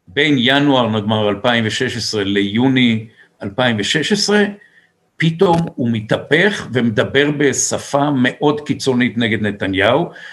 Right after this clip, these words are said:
באותו ערב או למחרת הוא התחיל להופיע בטלוויזיה, באולפנים, ושוב חזר, אתה יודע, אחרי כל כך הרבה שנים, הוא שוב מאשים את נתניהו ברצח רבין, בהסתה לרצח רבין, באחריות לרצח רבין.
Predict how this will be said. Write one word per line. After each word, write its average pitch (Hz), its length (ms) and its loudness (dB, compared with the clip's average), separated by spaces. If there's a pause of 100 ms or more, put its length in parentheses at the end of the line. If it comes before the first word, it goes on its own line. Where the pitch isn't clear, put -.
(260)
באותו 120 500 2
ערב 131 380 2
או 120 60 2
למחרת 120 640 2
הוא 127 80 2
התחיל 131 280 0
להופיע 127 420 2
בטלוויזיה, 110 800 0
באולפנים, 107 800 0 (500)
ושוב 135 520 2
חזר, 160 500 0 (400)
אתה 120 100 -12
יודע, 139 300 -2 (340)
אחרי 143 560 2 (100)
כל 156 200 2
כך 160 160 -4
הרבה 156 220 0
שנים, 196 500 0 (360)
הוא 131 120 -2
שוב 208 340 2
מאשים 196 640 2 (180)
את 147 80 -2 (120)
נתניהו 175 720 0
ברצח 135 540 0
רבין, 101 420 0 (720)
בהסתה 117 560 0
לרצח 127 540 0
רבין, 92 340 -2
באחריות 147 640 2
לרצח 143 420 2
רבין. 90 380 0